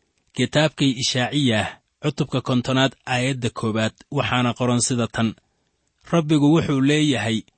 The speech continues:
"Meeday warqaddii furniinka oo hooyadiin, oo aan ku eriyey? Waase kuma kan ka mid ah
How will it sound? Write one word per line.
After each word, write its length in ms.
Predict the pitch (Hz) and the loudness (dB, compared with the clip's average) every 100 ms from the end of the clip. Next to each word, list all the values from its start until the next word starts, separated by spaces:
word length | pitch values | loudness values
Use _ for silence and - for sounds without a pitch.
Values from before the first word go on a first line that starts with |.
| _ _ _ _ _ - | _ _ _ _ _ -2
"Meeday 460 | 135 156 170 147 113 - - | 2 4 4 2 0 -4 -6
warqaddii 640 | 131 123 - 160 139 139 135 | -4 -4 -4 -6 0 0 0
furniinka 720 | - 139 120 131 143 139 113 104 _ _ - | -4 -6 -2 0 0 -2 -6 -6 _ _ -6
oo 160 | 127 117 | -4 -2
hooyadiin, 600 | 123 123 135 127 120 104 - _ _ _ _ _ _ | 0 2 2 2 2 0 -6 _ _ _ _ _ _
oo 180 | 135 135 | 0 0
aan 220 | 127 131 127 | 2 2 2
ku 120 | - 165 | 0 -2
eriyey? 420 | 127 110 107 104 - _ _ _ _ _ - | -2 0 0 0 -4 _ _ _ _ _ -4
Waase 400 | 143 160 151 139 | 0 2 2 -2
kuma 340 | - 123 110 107 _ _ _ _ _ | -2 0 0 -2 _ _ _ _ _
kan 200 | - 135 | -4 -4
ka 160 | - 175 | 0 2
mid 240 | 156 120 | 4 2
ah 280 | 110 113 110 | -2 -4 -4